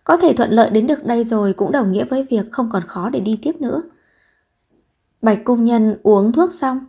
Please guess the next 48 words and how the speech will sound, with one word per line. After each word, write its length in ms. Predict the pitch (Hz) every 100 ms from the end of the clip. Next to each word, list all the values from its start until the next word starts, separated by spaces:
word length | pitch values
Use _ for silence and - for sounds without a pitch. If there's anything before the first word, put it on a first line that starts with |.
| _ _
thì 120 | 285
nằm 240 | 254 247 226
thả 160 | 233
lỏng 240 | 208 214 180
trên 200 | 277 262
giường. 280 | 226 190 180 _ _ _
Thân 160 | 247 226
thể 160 | 226
của 120 | 185 180
bà 240 | 196 180
ta 340 | 175 220 220
vốn 300 | 214 202 220
dĩ 220 | 262 - 294
đã 100 | 330
bị 180 | 262 208
dày 260 | 220 202
vò 180 | 208 202
đến 220 | 190 226
mức 300 | 302 339 -
cứng 200 | 240 208
như 140 | 311 269
băng. 260 | 262 254 247 _ _ _ 311
Hiện 160 | 262
giờ 240 | 226 247 233
uống 240 | 240 240
thuốc 220 | 370 415
vào, 260 | 240 208 202 _ _ _
khối 140 | 262
băng 240 | 240 294 277
này 320 | 226 208 202
như 120 | 247 269
thể 200 | 214 202
tan 200 | 220 226
ra 140 | 240
được 180 | 214 185
một 140 | 175 175
ít, 180 | 294 339 _ _ _
khiến 300 | 240 202 226
bà 140 | 233 226
ta 140 | 214
không 220 | 208 220
còn 180 | 214 190
cảm 140 | 196 180
thấy 160 | 190
đau 180 | 226 226
đớn 220 | 208 202
nữa. 220 | 254 277 330 _ _ _ _ _ _ _ _ _ _ _ -
Bạch 180 | 214